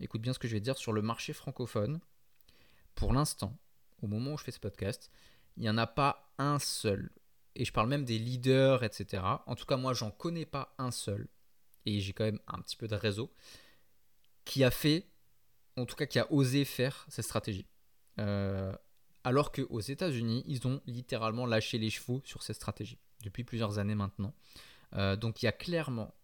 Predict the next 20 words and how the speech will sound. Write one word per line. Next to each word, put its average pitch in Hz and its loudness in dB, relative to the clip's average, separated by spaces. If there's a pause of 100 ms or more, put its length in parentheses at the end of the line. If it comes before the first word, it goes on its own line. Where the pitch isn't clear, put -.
très, - -6
très - -12
clairement, 110 -6 (360)
une 110 -2
place 135 2
au 123 0
soleil 117 0
à 95 2
prendre. 123 -2 (840)
Et 123 -4
c'est - -2
une 123 -4
très - -6 (260)
belle 104 4 (160)
place. - -6 (280)
C'est 131 0
le 139 6
genre 151 8
de 135 2
contenu, 135 2